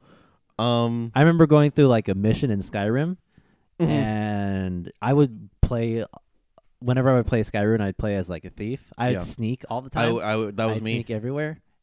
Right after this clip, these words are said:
Speaker 2: and I think I got to this one mission where n-, I killed everybody and nobody noticed me.
Speaker 1: Yeah.
Speaker 2: And I was like,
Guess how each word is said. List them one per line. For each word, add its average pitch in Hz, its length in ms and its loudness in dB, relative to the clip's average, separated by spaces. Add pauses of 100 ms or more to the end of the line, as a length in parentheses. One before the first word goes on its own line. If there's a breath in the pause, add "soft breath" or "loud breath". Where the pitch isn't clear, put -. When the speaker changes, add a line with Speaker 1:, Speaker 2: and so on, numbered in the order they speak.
(120)
Speaker 2:
and 110 260 -8
I 110 140 0
think 127 200 -2
I 117 80 -2
got 113 220 -4
to 120 60 -4
this 101 140 -2
one 107 200 -2
mission 113 240 -4
where 101 100 0
n-, 104 300 -4
I 110 100 -4
killed 123 260 -2
everybody 123 460 0
and 101 100 0
nobody 107 360 2
noticed 98 360 -2
me. 160 140 -2
Speaker 1:
Yeah. 110 220 -4 (120)
Speaker 2:
And 117 120 -6
I 117 60 -2
was 110 100 -4
like, 87 180 -8